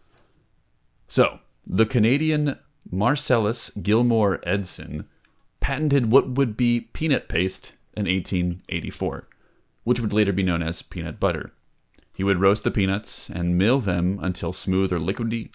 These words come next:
liquidy, and then add sugar to thicken and harden into a paste.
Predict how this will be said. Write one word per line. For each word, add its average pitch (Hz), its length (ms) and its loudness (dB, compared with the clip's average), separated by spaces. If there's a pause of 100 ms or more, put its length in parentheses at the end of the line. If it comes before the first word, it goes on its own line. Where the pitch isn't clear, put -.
liquidy, 95 540 -2
and 87 120 -2
then 92 80 -2
add 90 200 -4
sugar 113 360 -2
to 85 140 -8
thicken 127 500 -4
and 82 140 -6
harden 104 340 2
into 92 480 -4
a 87 80 -4
paste. - 500 -8